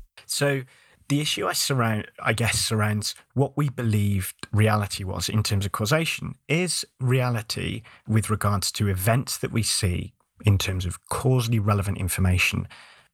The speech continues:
events that we see that happen repeatedly again and again and again. And so if we see something that happens again and again and again, then that's going to be enough.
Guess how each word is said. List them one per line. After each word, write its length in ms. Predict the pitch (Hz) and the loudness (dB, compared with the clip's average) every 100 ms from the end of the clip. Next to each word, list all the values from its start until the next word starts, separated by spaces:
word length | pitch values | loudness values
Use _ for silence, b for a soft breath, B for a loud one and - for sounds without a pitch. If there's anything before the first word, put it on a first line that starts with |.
| _ | _
events 400 | 117 107 143 151 | -4 0 0 0
that 120 | - - | -4 -4
we 60 | |
see 220 | - 127 | 0 0
that 100 | 117 | 0
happen 380 | - - - 110 | 0 -2 -2 -2
repeatedly 540 | 104 - 120 104 104 107 | -2 -4 -4 -4 0 0
again 240 | 101 101 | 2 2
and 100 | 95 | 2
again 220 | 92 92 | 2 0
and 80 | 92 | 0
again. 320 | 90 90 151 B B - | 0 -2 -2 B B -2
And 220 | 101 101 | 0 2
so 220 | - 107 | 2 0
if 160 | 107 - | 0 -2
we 60 | 104 | -2
see 280 | - 170 | -2 -2
something 400 | 165 147 135 139 | 0 0 0 0
that 120 | 131 - | 0 0
happens 360 | - - 101 | -2 -2 -4
again 220 | 98 135 | -2 0
and 160 | 135 117 | 0 0
again 180 | 107 101 | 0 0
and 100 | 98 | 0
again, 360 | 92 98 95 95 | 0 -2 0 2
then 180 | 110 | 2
that's 280 | 110 110 - | 2 0 -2
going 240 | - 110 101 | 0 0 0
to 100 | - | -2
be 100 | 101 | 0
enough. 460 | 92 - - - | 0 -2 -4 -12